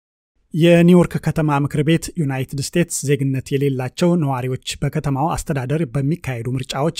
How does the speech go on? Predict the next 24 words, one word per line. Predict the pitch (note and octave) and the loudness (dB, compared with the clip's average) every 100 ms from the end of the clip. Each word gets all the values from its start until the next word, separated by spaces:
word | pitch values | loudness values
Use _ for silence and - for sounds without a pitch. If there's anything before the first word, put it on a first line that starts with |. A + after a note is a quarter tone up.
| D#3+ | -4
መሳተፍ | C#3 C3 C3 A#2 C3+ | -2 -2 -4 -6 -6
ይችላሉ | C3 - B2+ B2+ A#2+ | -6 -6 -6 -6 -4
ሲል | - F#3 D3+ | -2 -2 -2
መፍቀዱን | C3 - B2 E3 G3 - | -6 -6 -4 -2 -2 -6
ትናንት | C3 B2+ B2 | -6 -6 -6
ባሳለፈው | B2 A#2 B2 A#2+ C3 A#2 | -8 -6 -6 -8 -8 -8
ውሳኔ | - A#2+ A#2+ | -8 -8 -8
አስታወቀ። | - B2 C3 C#3 C#3+ - _ _ | -6 -4 -4 -4 -6 -8 _ _
ውሳኔውን | C#3+ - E3+ F#3+ G3 | -6 0 4 4 4
ተከትሎ | D3 C#3+ - D#3+ E3+ | 0 -4 0 2 2
በኒውዮርክ | C3 B2+ B2 - | 0 -4 -6 -6
ከተማ | C#3+ - D3 D#3+ E3 | -6 -2 0 0 0
ነዋሪ | D3 C3+ B2 C3 | -2 -2 -2 -4
የሆኑ | B2 C#3 E3 | -2 0 0
ወደ | D#3 B2+ | 0 -4
ስምንት | A#2+ C#3+ F3+ | -4 0 0
መቶ | C#3 B2+ B2 | -2 -4 -6
ሺህ | D3 C3 C3 | -6 -6 -6
ምርጫውን | C3 - C3 B2+ | -8 -8 -6 -6
ሂደት | B2 D3 - | -4 -4 -4
መቀላቀል | C3 - D3+ C3 - A#2+ | -6 -4 -4 -4 -6 -6
የሚችሉ | B2 B2 C3+ | -6 -6 -4
መሆኑም | C3 C3 C3+ D#3+ | -4 -2 -2 -4
ተመልክቷል። | - C#3 B2+ - D3 B2+ | -4 -4 -4 -4 -4 -4